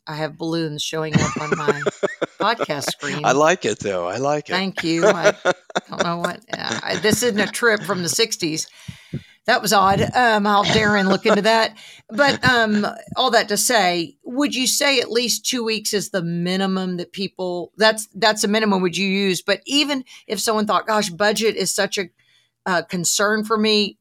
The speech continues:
Speaker 1: but at least one two-week period, doesn't that provide enough data to get you started?
Speaker 2: Yeah, that really gives you a great insight, um, from the beginning. And, and in most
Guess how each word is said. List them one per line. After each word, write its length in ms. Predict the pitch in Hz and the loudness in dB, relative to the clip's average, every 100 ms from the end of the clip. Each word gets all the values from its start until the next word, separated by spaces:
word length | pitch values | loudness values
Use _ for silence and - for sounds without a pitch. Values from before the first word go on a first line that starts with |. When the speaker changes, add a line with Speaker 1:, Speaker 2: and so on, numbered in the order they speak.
| _ | _
Speaker 1:
but 120 | 208 | -2
at 120 | - | 2
least 320 | 226 240 214 | 0 0 -4
one 460 | 180 185 233 254 226 | -4 0 2 2 -2
two-week 420 | - 254 240 214 | -2 0 0 -2
period, 380 | - 226 226 180 | -2 0 0 0
doesn't 220 | 202 240 | 0 0
that 180 | 240 - | -2 -2
provide 360 | 226 208 208 | -4 0 0
enough 300 | 214 208 208 | 2 0 0
data 260 | 208 196 202 | 0 0 -2
to 80 | 185 | -2
get 220 | 196 202 | -6 -4
you 60 | - | -6
started? 440 | - 180 208 226 - _ _ | -4 -4 -6 -10 -14 _ _
Speaker 2:
Yeah, 340 | - 175 101 95 | -4 0 2 4
that 200 | 123 117 | 2 6
really 300 | 143 127 120 | 6 6 4
gives 340 | 101 107 - | 4 2 2
you 80 | 95 | 0
a 60 | 92 | 0
great 440 | 95 101 98 95 | 0 2 2 2
insight, 800 | 92 92 98 - 87 82 87 - | -2 0 0 2 2 0 -4 0
um, 280 | 101 76 87 | 0 0 -4
from 260 | - 101 | -2 0
the 80 | 98 | -2
beginning. 580 | 95 95 101 98 98 107 | -4 0 0 0 -2 2
And, 240 | 123 117 | 2 2
and 240 | 131 135 135 | 2 0 0
in 240 | 147 143 | 0 2
most 300 | 160 208 - | 2 2 0